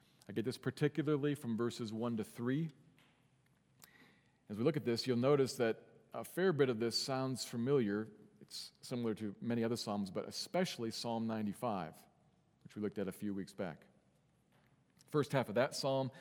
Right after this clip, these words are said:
and the first half of this psalm are, are similar. They have a similar flow and a similar progression of thought. Verses one and two have a familiar opening call to worship.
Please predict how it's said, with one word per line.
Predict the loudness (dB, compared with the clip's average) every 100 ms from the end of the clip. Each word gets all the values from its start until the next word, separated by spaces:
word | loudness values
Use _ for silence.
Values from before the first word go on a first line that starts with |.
| -14 -6
and | -4
the |
first | -2 -4 -2
half | -4 -4
of | -4 -6
this | -6
psalm | -4 -2 -2 -4 -8 -20 -20 -8
are, | -6 -4
are | -6 -6 -12
similar. | -4 0 2 4 4
They | 4
have | 2
a | -2
similar | -2 -2 -4
flow | -6 -2 2 4 4
and | 2
a |
similar | -2 -2 -2 -4
progression | -6 -4 -4 -4 -8
of | -8
thought. | -4 -2 -2 -8 -20 _ _ _ _ _ _ _ _ _ _ _ _ _ _ _ -6
Verses | -2 -2 -2 -2
one | 0 2
and | 0
two | 0 0
have | 2 2
a | 2 0
familiar | -2 0 2 2 2 0 -2 -4
opening | -4 -2 -2 -2
call | -4 -2 0 0
to | -2
worship. | 0 0 -2 -8